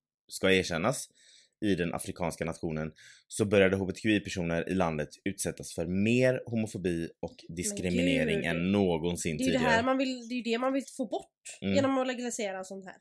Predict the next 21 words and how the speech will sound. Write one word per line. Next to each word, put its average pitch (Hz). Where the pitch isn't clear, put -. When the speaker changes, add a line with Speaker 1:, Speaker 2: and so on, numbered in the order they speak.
Speaker 1:
Och 113
som 113
svar 127
på 156
den 151
här 98
domen 85
då 82
så -
talade 90
ledande 80
namibiska 87
politiker 87
och -
kyrkoledare 92
ut 98
offentligt 101
mot 92
samkönade 82
relationer 82
och, 95